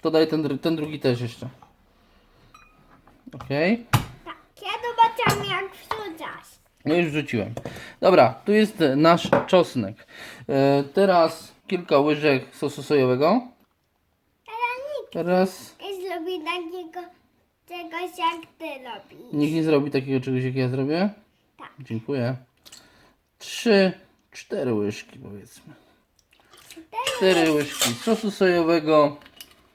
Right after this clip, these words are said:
Speaker 2: Tak, sosu sojowego.
Speaker 1: Tak jest.
Speaker 2: Pan jest bardzo smaczny, wiecie?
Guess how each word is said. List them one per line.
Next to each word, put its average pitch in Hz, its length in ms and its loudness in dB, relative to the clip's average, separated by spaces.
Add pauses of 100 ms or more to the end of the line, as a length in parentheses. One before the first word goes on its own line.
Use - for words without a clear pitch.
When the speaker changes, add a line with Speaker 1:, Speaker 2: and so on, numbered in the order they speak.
(420)
Speaker 2:
Tak, 339 280 -4 (100)
sosu 415 600 -4
sojowego. 392 1000 -4 (420)
Speaker 1:
Tak 147 180 -2
jest. 156 500 0 (1400)
Speaker 2:
Pan 403 360 -2
jest 403 220 -8
bardzo 403 500 -4
smaczny, 370 960 -2
wiecie? 320 580 0